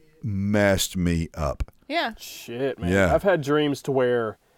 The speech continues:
Speaker 3: it, and this bothers me too, not as much as being paralyzed, but,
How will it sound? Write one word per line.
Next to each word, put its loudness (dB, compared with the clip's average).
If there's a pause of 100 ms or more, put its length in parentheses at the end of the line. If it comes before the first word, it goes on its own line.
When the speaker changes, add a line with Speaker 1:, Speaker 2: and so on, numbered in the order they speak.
(360)
Speaker 3:
it, 0
and -6
this 0
bothers 2
me -8
too, -4
not -6
as -14
much -6
as -10
being -6
paralyzed, -8
but, -10